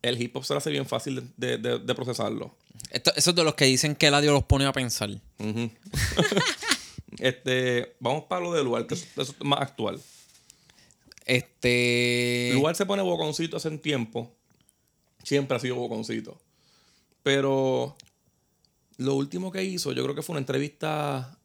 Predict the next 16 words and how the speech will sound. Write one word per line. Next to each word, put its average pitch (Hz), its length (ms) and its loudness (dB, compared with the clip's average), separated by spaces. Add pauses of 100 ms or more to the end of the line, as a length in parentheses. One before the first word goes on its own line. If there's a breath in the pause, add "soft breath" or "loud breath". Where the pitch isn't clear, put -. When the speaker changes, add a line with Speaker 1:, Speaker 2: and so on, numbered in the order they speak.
(360)
Speaker 1:
con 131 220 -8
Molusco. 131 680 -4 (1160 loud breath)
Speaker 2:
Sí, 117 320 0
le 131 120 4
preguntaron 131 500 0
por 160 160 0
Arcángel. 156 680 0
Ah, 131 160 6
de 143 160 4
ahí 151 100 6
fue 175 140 -6
que 190 80 0
empezó 170 360 0
todo, 131 280 0
yo 120 160 0
creo. 117 360 -4